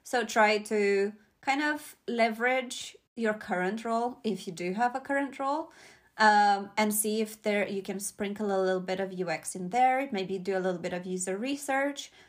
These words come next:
maybe just be the person who is the voice of the user, because often there are a lot of companies that don't have anyone, um, to do that. So bring in that kind of human-centered way. Um,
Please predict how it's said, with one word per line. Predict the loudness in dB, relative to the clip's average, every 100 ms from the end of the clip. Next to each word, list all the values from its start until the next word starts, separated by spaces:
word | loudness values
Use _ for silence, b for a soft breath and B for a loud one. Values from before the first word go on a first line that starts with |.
| b
maybe | 2 4 4
just | -2 -2
be | -2
the | 0
person | 2 0 0 -2 -4
who | 0 2 4 4 0 -2
is | -2 0 -2 -4
the | -6
voice | -2 -4 -4
of | -8 -6
the | -6
user, | -6 -4 -2 -2 -4 _ -8
because | -4 0 0 -2 -2
often | -4 -2 -4 2
there | 4
are | 4 0
a |
lot | -2 -4
of | -8 _ _ _ -6
companies | -6 -4 -4 -4 -4 -2
that | -2 -2 -6
don't | -6 -4
have | -6 -6
anyone, | -6 -4 -4 -6 -8 b b b b
um, | 0 2 0 -4
to | -6
do | -2 0
that. | 4 4 2 -8 -18
So | -6 2 2 4 2 0 -4 b _
bring | 0 2 2
in | 0 0
that | 0
kind | -2 -4
of | -6
human-centered | -8 -6 -2 -2 -4 -6 -6 -8 -8 -6
way. | -4 -2 -4 -8 b b b
Um, | 4 4 0